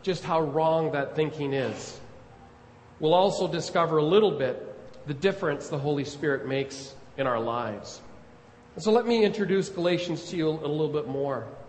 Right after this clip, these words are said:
I've already kind of given this away, but we always want to ask the letter, or ask the question in studying a letter, who was, who was it written to?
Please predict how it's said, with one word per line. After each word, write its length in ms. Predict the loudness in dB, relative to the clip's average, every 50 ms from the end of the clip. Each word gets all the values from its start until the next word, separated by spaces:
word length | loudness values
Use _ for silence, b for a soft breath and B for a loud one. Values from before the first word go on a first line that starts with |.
| B B B B B B B B B -6
I've 100 | 2 4
already 400 | 6 8 8 8 6 4 2 0
kind 240 | 0 2 2 2 2
of 140 | 2 2 4
given 240 | 4 4 4 2 2
this 220 | 0 0 0 -2
away, 360 | -2 2 4 6 6 6 6 4
but 120 | 2 2
we 100 | 2 4
always 260 | 4 4 2 2 2
want 180 | 2 2 2 4
to 40 | 4
ask 280 | 2 2 0 -2 -4
the 80 | -2 0
letter, 360 | 4 4 4 4 4 2 0 B B B 0
or 160 | 2 4 6
ask 240 | 6 4 4 2 0
the 80 | -4
question 440 | -2 0 0 0 0 -2 -2 0 0
in 100 | 0 0
studying 420 | -2 -2 0 2 2 4 4 2
a 60 | 2 2
letter, 300 | 2 2 2 2 0 0
who 160 | 2 2 4
was, 240 | 4 4 4 2 -2
who 260 | -4 -4 -2 0 2
was 160 | 2 2 2
it 80 | 0 0
written 320 | 0 -2 -2 -2 -4 -6 -4
to? 360 | -2 -2 0 0 0 -2 -6